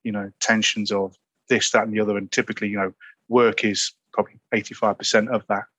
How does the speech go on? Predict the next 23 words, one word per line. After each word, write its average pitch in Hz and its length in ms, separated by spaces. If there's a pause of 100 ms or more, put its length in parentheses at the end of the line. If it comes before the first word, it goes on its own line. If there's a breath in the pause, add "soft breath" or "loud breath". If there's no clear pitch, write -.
(540)
that 139 120
we 127 100
don't 143 320
really 123 380
spend 113 260
any 127 160
time 104 220
thinking 104 220
about 113 200
whether 120 200
it's 127 140
making 123 220
the 123 60
boat 135 200
go 110 120
faster. - 300
The 107 60
boat, 131 280
of 120 80
course, 113 260
is 113 80
ourselves. 117 540
So 113 520